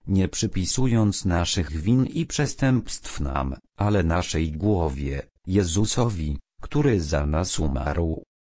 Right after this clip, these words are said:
W każdym razie Kościół jest przyjęty od Ojca w onym umiłowanym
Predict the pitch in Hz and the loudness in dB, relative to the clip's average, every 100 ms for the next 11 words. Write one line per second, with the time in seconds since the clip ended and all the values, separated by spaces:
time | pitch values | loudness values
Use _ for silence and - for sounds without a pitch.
0 | _ _ - - 135 143 113 95 76 78 | _ _ -16 -4 -2 0 0 2 2 2
1 | 90 82 87 - 123 - - 101 98 104 | 0 2 0 0 -2 0 0 0 0 2
2 | 90 82 - - - 113 120 135 - 110 | 2 0 -4 -10 -2 2 4 4 2 0
3 | 85 78 92 98 - - 78 80 104 120 | 2 2 2 2 -2 -2 -2 0 0 2
4 | 120 117 120 95 107 90 82 82 113 107 | 2 0 2 4 4 4 2 2 4 4
5 | 95 | 4